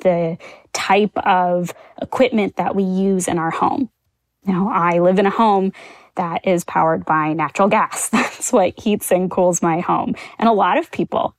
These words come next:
in America do. But there are ways to cool and heat your home electrically. And one of those tools is a heat pump, which is not a new technology. It's something that's been getting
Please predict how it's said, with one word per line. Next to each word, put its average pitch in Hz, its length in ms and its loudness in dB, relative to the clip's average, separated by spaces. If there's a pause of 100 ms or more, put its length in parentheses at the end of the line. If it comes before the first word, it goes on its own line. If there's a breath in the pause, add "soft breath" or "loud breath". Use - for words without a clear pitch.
in 190 120 2
America 175 520 0
do. - 340 -2 (420 loud breath)
But 202 240 2
there 208 400 2
are 196 500 2 (100)
ways 190 640 2
to 196 520 0 (220)
cool 180 360 2
and 180 240 2
heat 190 200 -2
your 185 180 2
home 185 560 0
electrically. - 640 0 (220)
And 170 360 2
one 185 480 2 (260 loud breath)
of 180 180 0
those 180 280 2
tools 185 760 2
is 180 160 0
a 190 40 -2
heat - 220 -4
pump, - 320 -6 (500 loud breath)
which 220 320 2
is 262 200 4
not 233 260 2
a 285 80 2
new 240 180 2
technology. 202 760 0
It's - 200 0
something 180 300 -2
that's 180 240 -2
been 170 220 2
getting 170 460 2